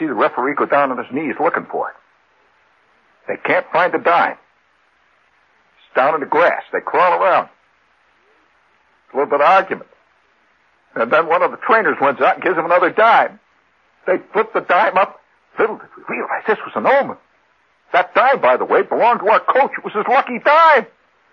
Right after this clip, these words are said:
They flipped the dime up. <laughs> And then, <laughs>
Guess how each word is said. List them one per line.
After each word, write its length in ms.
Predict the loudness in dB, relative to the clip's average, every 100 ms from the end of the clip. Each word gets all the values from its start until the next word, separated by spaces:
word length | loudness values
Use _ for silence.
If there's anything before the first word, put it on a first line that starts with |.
| _ -4
They 100 | -4 -2
flipped 220 | -4 -4 -6
the 80 |
dime 380 | -12 -2 0 0 0
up. 280 | -2 -4 _ _ _ _ -18 -10
<laughs> 360 | -10 -6 -8 -6 -8 -4 -6 -4 -6 -4 -8 -6 -12 -10 -14 _ _ -16 -14 -12 -6
And 140 | -6 -2
then, 320 | 0 0 -2 -14 _
<laughs> 0 | -6